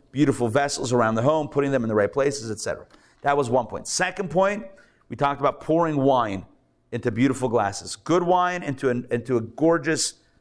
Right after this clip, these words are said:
vessel. What, what do these mean spiritually? Number one, to beautify the home and to put out the vessels means, we had two things. Number one, it means to, um, infuse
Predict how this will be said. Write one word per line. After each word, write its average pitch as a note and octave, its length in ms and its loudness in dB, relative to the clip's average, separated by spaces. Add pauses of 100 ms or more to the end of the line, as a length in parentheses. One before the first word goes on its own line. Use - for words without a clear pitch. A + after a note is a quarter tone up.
(260)
vessel. C3+ 420 -2 (720)
What, D3 280 10
what D#3 140 10
do F3+ 40 4
these E3+ 260 4
mean D3 180 6
spiritually? D3+ 540 4
Number C3+ 260 6
one, C3+ 380 4 (420)
to - 100 -2
beautify D3+ 540 2
the C3+ 160 2
home D3+ 320 2
and C#3+ 80 -2
to C3 60 -4
put D3 140 2
out C#3 120 0
the C3 60 -4
vessels C#3+ 400 0
means, D3 420 -2 (240)
we B2+ 60 2
had A2+ 100 0
two C#3+ 140 0
things. G#2 220 -6
Number A#2+ 200 0
one, D3 240 4
it D3+ 80 -4
means E3 420 0 (1900)
to, C3+ 420 4 (500)
um, A#2 260 2
infuse D3 800 0